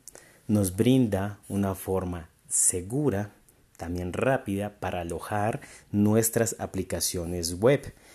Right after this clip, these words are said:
ya sean estáticas, ya sean di-, con contenido dinámico o hasta podemos alojar microservicios.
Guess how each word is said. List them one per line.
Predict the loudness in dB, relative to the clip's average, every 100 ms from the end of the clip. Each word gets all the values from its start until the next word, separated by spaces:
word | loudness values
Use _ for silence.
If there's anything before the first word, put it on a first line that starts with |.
| -16 -6
ya | 0
sean | 0 0 -4 -6
estáticas, | -6 -8 -2 0 0 -4 -4 0 0 0
ya | -2
sean | -2 -2 -4 -4 -4
di-, | -4 -6
con | -6 -6
contenido | -4 -4 -4 -4 -4 -4 -2
dinámico | 0 2 4 4 2 0 -2 -4 -12
o | 2 4
hasta | 6 4 2 2
podemos | 2 2 0 -2 -2
alojar | -4 -4 -6 -4
microservicios. | 0 0 0 -4 -4 -4 -8 -8 -4 -4 -6 -14